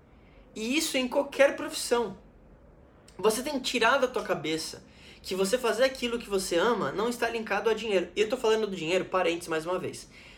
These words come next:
apenas porque seja mais fácil de você entender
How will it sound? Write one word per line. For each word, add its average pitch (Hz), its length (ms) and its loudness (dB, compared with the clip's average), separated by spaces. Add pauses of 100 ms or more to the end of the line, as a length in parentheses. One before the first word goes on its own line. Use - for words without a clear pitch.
(120)
apenas 208 600 4
porque 196 200 -6
seja 196 280 0
mais 185 200 0
fácil 180 380 0
de 180 60 -14
você 175 240 -6
entender 180 580 0